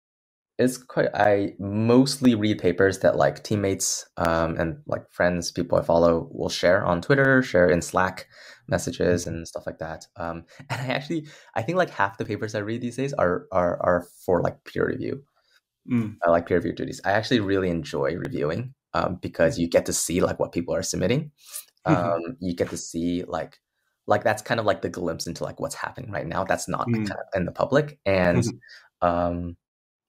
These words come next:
Speaker 1: it helps you read in a different way than if you're just kind of passively consuming what's on Twitter. Uh, it help,
Speaker 2: Mm-hmm.
Speaker 1: like, it keeps, like, kind of, like, the,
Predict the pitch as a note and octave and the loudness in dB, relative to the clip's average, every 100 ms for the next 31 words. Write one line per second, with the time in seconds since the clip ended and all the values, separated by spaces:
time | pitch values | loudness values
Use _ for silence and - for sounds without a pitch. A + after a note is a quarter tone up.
0 | - - G2 - G#2 G#2 - F2+ F2 E2 | -4 0 0 2 0 0 -2 0 2 0
1 | D#2+ E2 F2 E2+ D2+ D2 - - D#2+ D2+ | -2 0 2 2 0 -4 -6 -6 -6 -6
2 | - - - D2+ C#2 A#1 A2 A2 - - | -8 -6 -2 2 2 2 -6 -2 -2 0
3 | - - D3 - D2 - - - F2 - | -2 -4 -4 -4 -4 -4 -6 -6 -8 -6
4 | - - - - - - - - G#2+ - | -6 -6 -6 -8 -10 -6 -2 -2 -4 -8
5 | - - - F2 A2+ G#2 G2 - F2 - | -2 0 2 0 -2 0 0 0 -2 0
6 | F#2 - - - - - - - - - | 0 0 -2 0 -4 -2 -2 0 2 2